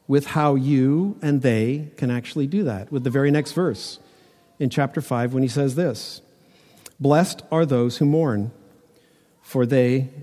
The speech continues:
shall be comforted." So now on first blush, many people would hear <laughs> that, especially in that crowd today, and maybe some of you would go, "Wait, okay, wait a second. So, so people who cry and are sad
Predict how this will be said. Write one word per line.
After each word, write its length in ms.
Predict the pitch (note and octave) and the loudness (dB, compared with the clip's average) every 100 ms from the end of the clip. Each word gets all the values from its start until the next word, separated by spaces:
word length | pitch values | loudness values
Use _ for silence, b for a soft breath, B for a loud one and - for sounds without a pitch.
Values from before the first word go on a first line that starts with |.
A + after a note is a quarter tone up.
| E3 | -18
shall 260 | - B2+ | -6 -2
be 120 | C3+ | -2
comforted." 480 | C#3 D3 A2+ F#2 - - _ _ _ b b b b b - | -2 -4 -4 -8 -12 -20 _ _ _ b b b b b -8
So 80 | C3+ | -2
now 140 | B2+ | 0
on 100 | B2 | 0
first 240 | A2 F3 - | 2 0 2
blush, 320 | D#3+ C#3 - | 4 4 2
many 160 | C3+ C3 | 0 0
people 300 | C3+ B2 A#2 | -2 -2 -2
would 140 | G#2+ | 0
hear 180 | C#3+ B2+ | 2 2
<laughs> 100 | - | 2
that, 300 | C#3+ - - B B | -2 -2 -6 B B
especially 460 | C3+ E3+ D3+ D#3 | 0 2 2 4
in 80 | C3 | 6
that 180 | C#3 C#3 | 4 2
crowd 240 | D3 C3 | 2 2
today, 260 | - B2 C3 | 2 2 4
and 80 | B2+ | 4
maybe 200 | C3+ B2 | 2 0
some 160 | C3+ | 0
of 120 | A#2 | 0
you 120 | C3 C#3 | 0 0
would 100 | B2 | 2
go, 140 | B2 | 2
"Wait, 160 | C3 A#2+ | 2 2
okay, 200 | A#2+ B2 | 0 -2
wait 120 | B2 | -2
a 20 | |
second. 260 | G#2 G2+ G2+ B B B | -4 -8 -10 B B B
So, 260 | - A#2 - | -6 -4 -4
so 160 | - | -6
people 260 | A2+ - C#3 | -4 -2 0
who 140 | B2+ | 0
cry 400 | D3 - A#2 A#2 | 0 -2 -2 2
and 180 | C3 C3 | 2 2
are 100 | A2 | -2
sad 600 | G2+ - G#2+ A#2+ G#3 B3+ | -4 -4 -2 -2 -2 -2